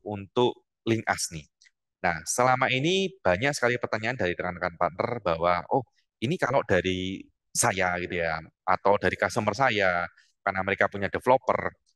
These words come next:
itu bisa nggak misalkan mereka mau develop sendiri gitu ya?" Karena mereka misalkan,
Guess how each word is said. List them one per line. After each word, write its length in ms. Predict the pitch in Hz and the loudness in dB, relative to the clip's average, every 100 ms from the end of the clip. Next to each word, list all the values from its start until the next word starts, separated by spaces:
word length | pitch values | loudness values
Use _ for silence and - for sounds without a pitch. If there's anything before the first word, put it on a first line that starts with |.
| _ _ - | _ _ -8
itu 240 | 143 208 - | -2 -2 -2
bisa 320 | 117 107 240 | -6 0 0
nggak 320 | 220 127 - | 2 -2 -2
misalkan 400 | 104 101 - 165 | -6 -4 -2 0
mereka 240 | 127 160 170 | 0 2 2
mau 160 | 151 | 2
develop 320 | 156 - 117 120 | 0 0 0 0
sendiri 480 | 131 123 131 113 92 | -2 0 2 0 -2
gitu 160 | 85 73 | -4 -6
ya?" 40 | - _ _ _ | -10 _ _ _
Karena 240 | - 107 110 | -4 -2 0
mereka 240 | 107 135 | 0 0
misalkan, 480 | 135 - 131 131 123 | 0 0 0 0 -6